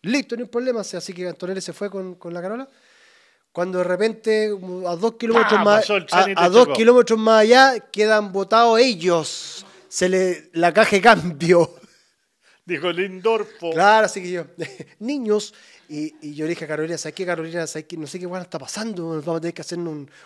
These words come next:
Speaker 1: un saumerio, weón, porque, puta, no puede ser, po". Al final llegué a los tropezones a Santiago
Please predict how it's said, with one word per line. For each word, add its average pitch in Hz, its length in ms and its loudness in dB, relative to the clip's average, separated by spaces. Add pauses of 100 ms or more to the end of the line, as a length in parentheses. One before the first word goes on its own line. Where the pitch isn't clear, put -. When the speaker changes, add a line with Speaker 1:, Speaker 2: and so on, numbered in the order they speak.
Speaker 1:
un 147 160 -8
saumerio, 220 680 -2
weón, 196 160 0
porque, 170 240 -14
puta, 208 360 -8
no 190 120 -8
puede 233 180 -6
ser, - 220 -10
po". 151 140 -20 (680)
Al 165 140 -8
final 208 500 -2 (160)
llegué 175 640 -10
a 156 100 -10
los 151 160 -12
tropezones 185 960 -6
a 139 100 -14
Santiago 185 680 -6